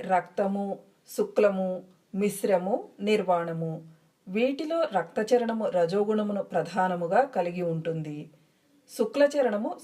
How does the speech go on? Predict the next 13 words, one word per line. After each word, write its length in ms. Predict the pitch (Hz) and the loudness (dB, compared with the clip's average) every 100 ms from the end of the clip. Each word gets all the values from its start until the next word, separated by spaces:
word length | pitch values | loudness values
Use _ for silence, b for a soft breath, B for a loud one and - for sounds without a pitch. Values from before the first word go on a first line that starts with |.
| - | 0
సత్వగుణమును 680 | 190 240 214 220 214 202 202 | 0 2 0 0 0 -2 -4
ప్రధానముగా 840 | - 170 165 196 185 175 175 262 | -2 0 0 0 0 0 2 2
కలిగి 360 | 277 185 180 175 | 2 -2 -2 -2
ఉంటుంది. 720 | 165 160 165 160 156 151 - b b b b | -2 -2 -6 -6 -8 -10 -12 b b b b
మిశ్రచరణము 1040 | 196 208 - 294 277 196 185 180 185 180 165 175 | 0 0 0 0 4 4 4 0 0 0 -2 -2
లేదా 320 | 180 180 170 | 2 4 2
పాదము 760 | 165 170 170 180 165 180 330 - b b b _ - | 0 -2 0 0 0 -2 -4 -8 b b b _ 2
తమోగుణమును 720 | 196 226 226 214 196 185 359 | 4 4 0 0 0 -2 -2
కలిగి 360 | - 202 180 | -2 -2 -2
ఉంటుంది. 680 | 175 170 160 165 160 160 160 - b b b _ | -4 -4 -4 -6 -6 -6 -8 -12 b b b _
ఏ 200 | 190 226 | 6 8
గుణములు 600 | 254 262 262 254 262 254 202 | 6 4 2 2 4 2 2
లేనిది 560 | 196 185 180 285 427 | -2 -2 -2 -4 -6